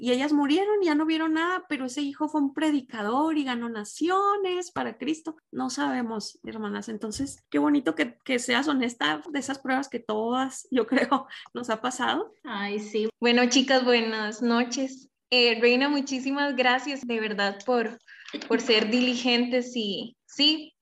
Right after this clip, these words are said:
Speaker 3: tomar de su tiempo para, para compartir con nosotras. Yo creo que ha sido bien retador. Todas estamos en diferentes etapas y, bueno, yo soy mujer soltera, entonces es, uno diría,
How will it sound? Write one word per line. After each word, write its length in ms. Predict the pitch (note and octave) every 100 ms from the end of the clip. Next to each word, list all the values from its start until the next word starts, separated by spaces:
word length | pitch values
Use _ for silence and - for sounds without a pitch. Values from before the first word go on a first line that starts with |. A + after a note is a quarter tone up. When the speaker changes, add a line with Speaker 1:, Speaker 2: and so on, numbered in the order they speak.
| _
Speaker 3:
tomar 360 | - A#3 G#3+ G#3+
de 100 | C4
su 200 | C#4 C4
tiempo 400 | B3 B3+ C4+ C#4+
para, 480 | C4+ A#3+ G3 G3+ -
para 240 | A3 G#3+ G#3+
compartir 540 | A#3 A#3 A#3 A3 A3+
con 180 | C4 C4+
nosotras. 680 | C4+ C4+ B3+ C#4 C4+ C4+ _
Yo 160 | G#3 A3
creo 240 | A#3+ A#3
que 120 | B3+ C4
ha 80 | A3+
sido 760 | - A3+ A#3 B3 B3 A#3+ A#3+ -
bien 300 | A#3 A3 A3
retador. 720 | A#3+ B3+ B3+ A3+ A#3 C4+ C#4 _
Todas 300 | A#3+ A#3 C4
estamos 380 | D#4 D#4 D#4 D#4
en 180 | E4 D4
diferentes 640 | B3+ B3+ A3+ A3+ D4+ D4+
etapas 840 | D4 C4+ A#3+ - - - - - _
y, 240 | A3+ A3
bueno, 260 | G#3 B3 A#3+
yo 160 | G#3 G#3
soy 140 | A#3+
mujer 320 | B3+ C#4 C4+
soltera, 480 | C4+ B3+ B3+ B3 C4
entonces 540 | B3 A#3 A3 A#3 B3
es, 260 | B3 B3 -
uno 220 | A3+ A3+
diría, 300 | A#3 A#3 G#3